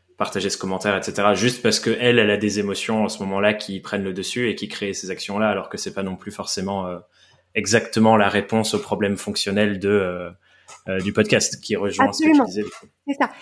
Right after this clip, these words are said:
Speaker 2: c'est ça. Effectivement, li-, le fait de toujours se remettre du côté de, de, de la personne qui, enfin, de, d'imaginer qu'est-ce qui peut, qu'est-ce qui peut être, euh,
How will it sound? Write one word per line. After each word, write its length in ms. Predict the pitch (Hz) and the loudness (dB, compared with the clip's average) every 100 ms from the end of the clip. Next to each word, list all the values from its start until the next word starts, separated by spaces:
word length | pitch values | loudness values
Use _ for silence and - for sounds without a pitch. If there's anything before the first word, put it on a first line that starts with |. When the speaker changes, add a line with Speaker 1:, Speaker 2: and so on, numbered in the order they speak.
| - | -2
Speaker 2:
c'est 120 | 320 | 2
ça. 140 | 302 - | 4 4
Effectivement, 520 | 285 330 339 339 285 | 4 4 6 6 6
li-, 300 | 233 247 302 | 4 4 4
le 140 | 254 269 | 4 4
fait 240 | 330 277 | 4 4
de 100 | 262 | 0
toujours 340 | 254 320 320 | 2 2 2
se 100 | - | 2
remettre 520 | 285 285 294 285 285 226 | 4 6 6 4 0 -8
du 160 | 202 226 | -4 -4
côté 360 | 285 277 302 254 | -2 0 0 2
de, 440 | 233 214 202 202 | 2 2 2 0
de, 440 | 190 214 202 190 190 | 0 0 2 2 0
de 140 | 185 | 2
la 120 | 214 220 | 4 4
personne 420 | 247 - 277 247 | 0 4 4 4
qui, 280 | - 233 202 | -2 -6 -2
enfin, 180 | 202 175 - 220 | -2 -4 -10 -6
de, 220 | 226 214 | -2 -2
d'imaginer 800 | 190 226 294 269 285 294 285 240 - _ | 0 6 6 6 4 4 2 -2 -12 _
qu'est-ce 200 | 320 320 | -2 0
qui 180 | - 294 | 0 0
peut, 300 | 302 294 285 - _ _ _ - | 0 0 0 -4 _ _ _ -4
qu'est-ce 160 | 311 311 | -2 2
qui 120 | 320 | 4
peut 80 | 294 | 6
être, 280 | 294 294 254 | 4 4 0
euh, 220 | 226 | 2